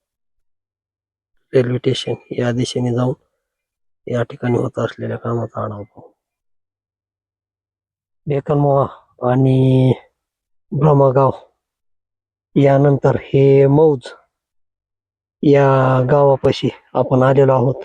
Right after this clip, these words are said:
आणि या गावापासून आपण मौज या रेल्वे स्टेशनच्या दिशेने जाणार आहोत. मित्र बघू शकतात, या ठिकाणी हे पूर्ण खडी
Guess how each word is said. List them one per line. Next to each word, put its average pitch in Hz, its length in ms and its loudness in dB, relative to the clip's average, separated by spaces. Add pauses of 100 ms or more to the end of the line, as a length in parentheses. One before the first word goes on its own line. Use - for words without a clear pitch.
(140)
आणि 117 380 2
या 131 140 4
गावापासून 135 640 0 (1160)
आपण 127 380 0
मौज 143 400 0 (180)
या 123 240 2 (120)
रेल्वे 131 280 2
स्टेशनच्या 131 480 -2
दिशेने 131 360 0
जाणार 117 340 -2
आहोत. 110 180 -16 (960)
मित्र 139 380 0
बघू 139 180 0
शकतात, - 440 -4
या 131 300 2
ठिकाणी 135 480 0
हे 139 120 2 (640)
पूर्ण 135 520 2
खडी 139 240 0